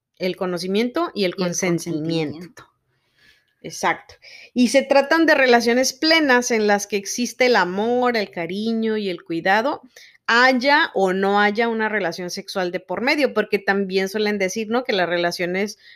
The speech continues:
Speaker 1: poliamorosas, sexo con, con todos los que estás
Speaker 2: Sexo contra
Speaker 1: involucrada.
Speaker 2: todos, ¿no?
Speaker 1: Sí, todos contra todos y no, ni al caso, no siempre se, se da, aunque sí, sí llega a ser muy común también.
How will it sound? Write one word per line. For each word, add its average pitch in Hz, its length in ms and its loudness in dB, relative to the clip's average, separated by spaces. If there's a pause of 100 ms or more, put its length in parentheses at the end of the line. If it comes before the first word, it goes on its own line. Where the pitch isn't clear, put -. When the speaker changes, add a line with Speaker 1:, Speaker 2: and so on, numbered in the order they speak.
(100)
Speaker 1:
poliamorosas, 190 920 2
sexo 220 420 0
con, 175 380 -2 (200)
con 165 280 -4
todos 208 380 4
los 180 220 0
que - 100 -4
estás 226 240 2
Speaker 2:
Sexo 202 160 2
contra 214 340 2
Speaker 1:
involucrada. 170 100 -2
Speaker 2:
todos, 196 360 4
¿no? 220 80 0
Speaker 1:
Sí, 254 260 4
todos 247 260 6
contra 208 380 0
todos 269 260 2
y 240 120 -2
no, 214 260 0
ni 185 140 -2
al 175 140 -6
caso, 180 340 -4
no 180 240 -6
siempre 190 520 -6
se, - 320 -8
se 190 180 -4
da, 233 200 2
aunque 220 300 -2
sí, 214 420 -10 (120)
sí 208 400 -4 (280)
llega 180 240 -2
a 175 40 -8
ser 180 160 -6
muy 196 120 -6
común 359 280 -4
también. 359 280 -4